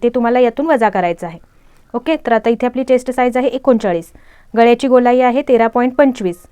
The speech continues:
तर तेरा पॉइंट पंचवीससाठी आपली चेस्ट साईज या लाईनमध्ये येते, त्यामुळे मायनस किती होणार आहे, पॉइंट सेव्हन्टी फाय. ओके, तर मी इथे मग हे पॉइंट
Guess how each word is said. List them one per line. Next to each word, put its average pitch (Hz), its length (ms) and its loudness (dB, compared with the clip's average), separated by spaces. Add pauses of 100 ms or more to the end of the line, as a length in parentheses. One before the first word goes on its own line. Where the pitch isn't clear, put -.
(240)
तर 214 160 0
तेरा 233 200 4
पॉइंट 277 280 0
पंचवीससाठी 233 1120 -2 (260)
आपली 247 240 -4
चेस्ट 254 280 0
साईज 247 240 -2
या 247 160 4
लाईनमध्ये 202 440 0
येते, 185 180 -6
त्यामुळे 208 220 -6
मायनस 220 320 -2
किती 269 160 -6
होणार 247 220 -2
आहे, 254 160 -4
पॉइंट 269 320 -4 (100)
सेव्हन्टी 190 300 -2
फाय. 170 160 -14 (540)
ओके, 330 240 -6
तर 233 80 0
मी 226 140 -2
इथे 226 180 -2
मग 226 100 -2
हे 233 80 -4
पॉइंट 254 320 -4